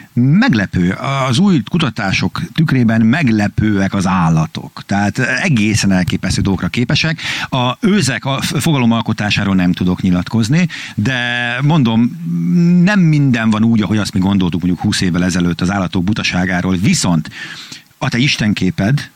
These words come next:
annyit el kell mondanom róla, hogy a, ö,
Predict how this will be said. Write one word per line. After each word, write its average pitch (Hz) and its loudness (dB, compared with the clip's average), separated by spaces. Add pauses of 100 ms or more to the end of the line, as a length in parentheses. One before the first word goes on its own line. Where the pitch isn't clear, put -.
(100)
annyit 113 0
el 113 0
kell 98 -4
mondanom 90 2
róla, 107 0
hogy 98 -2 (220)
a, 90 0 (640)
ö, 90 -2